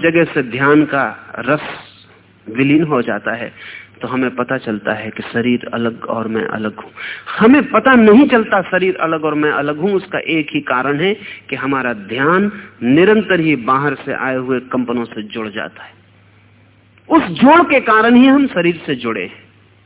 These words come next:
वो जोड़ टूट जाए, हम शरीर से टूट जाते हैं। आत्म अनुभव रस परित्याग के बिना संभव नहीं है।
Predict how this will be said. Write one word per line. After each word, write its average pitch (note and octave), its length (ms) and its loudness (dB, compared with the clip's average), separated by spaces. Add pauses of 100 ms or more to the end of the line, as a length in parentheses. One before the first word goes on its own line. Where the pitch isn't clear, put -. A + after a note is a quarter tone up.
(920)
वो F#3+ 100 4
जोड़ B3 300 4
टूट G3 240 0
जाए, F#3+ 220 -2
हम F#3+ 200 -4
शरीर D#3+ 280 -6
से D3 160 -14
टूट A2 240 -12
जाते - 320 -16
हैं। - 160 -20 (1500)
आत्म G3+ 440 2 (140)
अनुभव C#3+ 640 0 (1500)
रस C#3+ 320 -2 (240)
परित्याग C#3 460 -2 (140)
के B2 100 -2
बिना A#2 240 -6 (100)
संभव B2 420 -8
नहीं B2+ 280 -8
है। - 180 -20